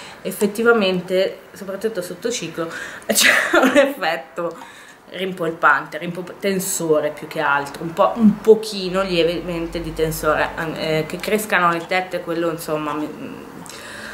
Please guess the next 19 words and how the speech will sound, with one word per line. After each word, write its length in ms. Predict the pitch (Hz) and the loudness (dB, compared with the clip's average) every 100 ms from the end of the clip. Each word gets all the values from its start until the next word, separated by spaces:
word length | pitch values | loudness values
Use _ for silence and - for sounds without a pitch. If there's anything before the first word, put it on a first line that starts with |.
| - - - - | -10 -10 -14 -2
a 100 | 196 | 4
meno 280 | 196 196 196 | 6 6 4
che 120 | 202 | 2
non 200 | 175 180 | 4 4
abbiate 420 | 175 175 165 185 | 4 4 2 2
ancora 400 | 175 185 190 175 | -2 2 4 4
tredici 420 | 175 180 185 185 | 0 -2 -2 0
anni, 500 | 185 180 180 170 156 - - - - - - - - | 4 6 4 0 -4 -6 -16 -18 -18 -18 -18 -20 -18
vabbè, 300 | 160 165 160 151 | -12 -8 -8 -8
la 140 | 147 156 | -4 0
natura 360 | 160 175 165 | 0 -2 2
fa 160 | 165 165 | 2 2
il 60 | 160 | 0
suo 160 | 175 | -2
corso 500 | 165 160 165 165 - | -6 2 2 2 -6
fino 300 | 165 165 160 | -8 -4 -2
a 60 | 156 | -2
quasi 280 | 160 170 202 | -2 -2 -2
sedici, 600 | - 165 180 180 - | -2 0 0 -2 -8